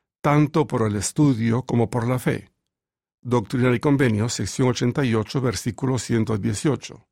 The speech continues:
La fe y el estudio se combinan conforme nos deleitamos con espíritu de oración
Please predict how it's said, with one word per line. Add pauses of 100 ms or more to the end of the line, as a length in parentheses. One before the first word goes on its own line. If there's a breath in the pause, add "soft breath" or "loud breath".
(1200)
La
fe
y
el
estudio
se
combinan
conforme
nos
deleitamos
con
espíritu
de
oración